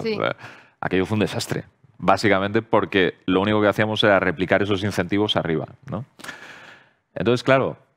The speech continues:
Speaker 2: ah, o somos capaces de poner un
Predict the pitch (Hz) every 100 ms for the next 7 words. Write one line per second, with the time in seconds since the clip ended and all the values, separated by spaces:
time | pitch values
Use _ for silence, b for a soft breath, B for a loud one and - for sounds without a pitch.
0 | _ _ - _ _ _ 98 95 92 -
1 | - 107 143 143 139 127 131 123 101 87
2 | 92 87 98 110 95 - _ - 110 110
3 | 110